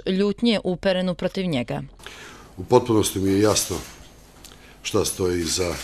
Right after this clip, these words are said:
Speaker 2: njegove odluke. Na kraju krajeva, svi se mi u Srpskoj naprednoj stranci borimo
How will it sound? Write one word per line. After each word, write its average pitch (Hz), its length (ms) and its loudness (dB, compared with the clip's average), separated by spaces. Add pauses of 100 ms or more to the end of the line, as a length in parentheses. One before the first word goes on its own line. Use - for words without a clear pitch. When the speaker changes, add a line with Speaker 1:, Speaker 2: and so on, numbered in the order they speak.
(160)
Speaker 2:
njegove 90 360 0
odluke. 98 400 0 (680)
Na 95 80 -4
kraju 110 260 6
krajeva, 104 420 2 (680)
svi 117 180 0
se - 160 0
mi 101 160 -4
u 92 200 -4
Srpskoj - 380 -4
naprednoj 87 340 -2
stranci 90 380 -2
borimo 90 500 -2